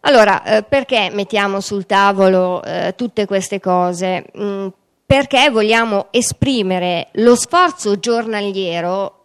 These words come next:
nel cercare la chiave di volta per venire incontro a quella che è la difficoltà reale di queste amministrazioni nel riuscire a fare un passo avanti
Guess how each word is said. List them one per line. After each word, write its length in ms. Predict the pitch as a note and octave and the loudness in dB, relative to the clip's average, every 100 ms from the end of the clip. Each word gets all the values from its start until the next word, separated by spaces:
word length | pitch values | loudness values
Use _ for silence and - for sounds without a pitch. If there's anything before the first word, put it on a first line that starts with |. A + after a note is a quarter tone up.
| - | -6
nel 280 | A3 A#3+ | 0 0
cercare 580 | - C#4+ B3 C4+ C4+ B3+ | 0 -8 -6 -6 -4 -4
la 140 | G#3+ G3 | -8 -6
chiave 360 | - A3 G3+ | 0 0 0
di 140 | F3+ F3+ | -2 4
volta 680 | A3+ G3 F3 E3+ F3+ E3+ | 6 6 4 0 -2 -4
per 180 | - A3 | -4 -4
venire 360 | A3 B3 A#3+ G3+ | -2 -2 -2 -2
incontro 760 | A#3+ B3 A#3 G#3+ A3 B3+ B3 | -6 -4 -4 -2 -6 -4 -4
a 180 | - F#3 | -2 -6
quella 380 | - A3+ G3+ F#3 | 0 0 0 -2
che 260 | A#3 G3+ | -2 0
è 40 | G#3+ | 0
la 140 | F#3 | -2
difficoltà 1040 | F3 A#3+ - G#3 F#3+ F#3+ F#3 C4 A#3+ E3+ - _ _ - | -6 -8 -6 -8 -4 -6 -2 0 0 0 -8 _ _ -8
reale 720 | F#3+ A3+ A3+ F#3 F3 G3 - | -2 2 4 4 2 0 -4
di 140 | - G3+ | -10 -6
queste 380 | B3 A#3 - | -2 -2 -2
amministrazioni 1120 | G3 G3 G3 G3+ - C4 - G3+ F3+ E3+ F#3+ - _ _ _ | -8 -6 -8 -8 -8 -10 -10 -8 -8 -6 -10 -12 _ _ _
nel 180 | B3 A#3+ | -2 0
riuscire 400 | C#4 - A#3+ G3 | -2 -2 -2 -2
a 60 | |
fare 380 | - G#3+ F#3+ F3 | 0 0 0 -2
un 160 | - G#3 | -10 -12
passo 320 | - A#3 - | -4 -4 -2
avanti 580 | B3+ G#3 F3 E3+ F3+ F3+ | -2 -2 -4 -8 -14 -16